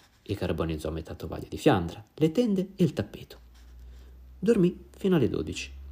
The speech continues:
sempre con quel frastuono di locomotiva. Quando si svegliò, vide Uralf che sbatteva tuorli fischiettando.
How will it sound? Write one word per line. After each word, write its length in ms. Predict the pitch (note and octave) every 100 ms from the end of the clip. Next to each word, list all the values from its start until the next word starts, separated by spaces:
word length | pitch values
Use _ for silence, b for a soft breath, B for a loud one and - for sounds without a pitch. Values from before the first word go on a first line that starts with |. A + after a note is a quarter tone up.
| -
sempre 500 | - - A2 A#2+ -
con 180 | G2+ F#2
quel 140 | F#2
frastuono 500 | - F2 D2 G2 G2+
di 80 | F#2
locomotiva. 640 | E2+ F2 E2+ - F2+ D2 - - B B B B B -
Quando 320 | - G#2+ G#2+ G2+
si 140 | G2
svegliò, 420 | F#2 A#2+ D3 E3+ - - -
vide 220 | A2 G2+
Uralf 440 | F#2+ F#2 A2+ -
che 120 | -
sbatteva 460 | B2 C#3 C#3 F#2 A2+
tuorli 360 | - E2+ F2 G#2
fischiettando. 720 | - - - - E2 E2